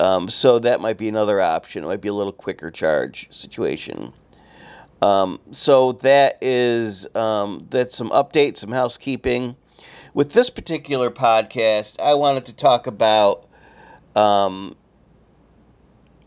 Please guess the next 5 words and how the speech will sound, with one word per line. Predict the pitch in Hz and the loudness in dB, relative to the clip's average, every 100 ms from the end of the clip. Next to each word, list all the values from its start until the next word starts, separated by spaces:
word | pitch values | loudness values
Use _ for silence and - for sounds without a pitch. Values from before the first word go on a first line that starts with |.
| _ _ - - _ - | _ _ -16 -16 _ -2
uh, | 131 117 - - - - - | 2 2 0 -4 -10 -12 -12
breakdown | 135 135 147 143 131 | -14 0 0 2 0
of | 120 | 0
society | 107 101 113 95 87 76 90 95 _ _ - | -4 -4 0 0 -2 -6 -12 -18 _ _ -6
and | 107 107 104 104 104 104 101 | -2 0 0 0 0 -2 -8